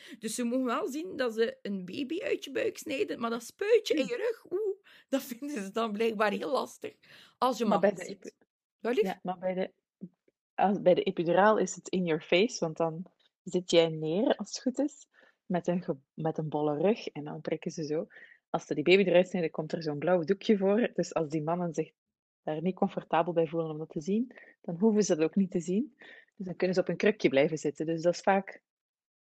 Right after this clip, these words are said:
Speaker 2: wat rustiger. En
Speaker 1: Ah,
Speaker 2: ondertussen
Speaker 1: oké.
Speaker 2: moeten die mannen een operatiepakje aan. Dus dan krijgen ze zo'n smurfenpak. En meestal is dat een blauw pak.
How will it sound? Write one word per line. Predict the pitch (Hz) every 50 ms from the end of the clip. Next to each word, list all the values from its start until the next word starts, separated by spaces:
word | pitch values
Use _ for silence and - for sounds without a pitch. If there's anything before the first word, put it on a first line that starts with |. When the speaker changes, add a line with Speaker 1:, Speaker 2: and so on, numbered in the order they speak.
| _ _ _ _ _ -
Speaker 2:
wat | - 131
rustiger. | 139 147 - - - - - - - _ _ _ _ _ _
En | - 202 214
Speaker 1:
Ah, | 214 -
Speaker 2:
ondertussen | 196 185 175 - - 202 - - 202
Speaker 1:
oké. |
Speaker 2:
moeten | 190 180 - 175
die | 175 175
mannen | 165 170 175 180 180 180 180 180 - _ _ _ _ _ -
een | 180 175
operatiepakje | 170 165 - 170 147 151 175 180 - - - - - - - - - -
aan. | - - - 190 247 302 _ _ - - - - _ _ _
Dus | _ -
dan | - 170
krijgen | 156 - 165 165 175 170 170 160
ze | 165
zo'n | 160 156 156 151
smurfenpak. | - - 165 165 - - - 165 - - 160 - - -
En | - - _ _ _ 185 185 170 165
meestal | 170 175 - - 170 165
is | 165
dat | 160 165 160
een | 170
blauw | 160 156 185 175
pak. | 170 - - 185 - - - - - - -